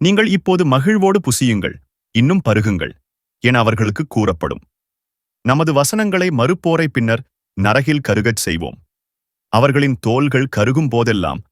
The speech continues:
அவர்கள் வேதனையை உணர்வதற்காக வேறு தோள்களை அவர்களுக்கு மாற்றுவோம். இறைவன் மிகைத்தவனாகவும்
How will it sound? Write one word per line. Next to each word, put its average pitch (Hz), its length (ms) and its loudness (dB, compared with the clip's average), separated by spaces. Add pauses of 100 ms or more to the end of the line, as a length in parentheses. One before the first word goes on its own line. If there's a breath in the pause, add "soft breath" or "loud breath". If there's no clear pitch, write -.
(180)
அவர்கள் 110 340 2
வேதனையை 160 540 0
உணர்வதற்காக 117 720 0 (440)
வேறு 156 360 0
தோள்களை 135 500 0
அவர்களுக்கு 104 500 -2
மாற்றுவோம். 90 520 -4 (760)
இறைவன் 135 400 2 (280)
மிகைத்தவனாகவும் 120 920 0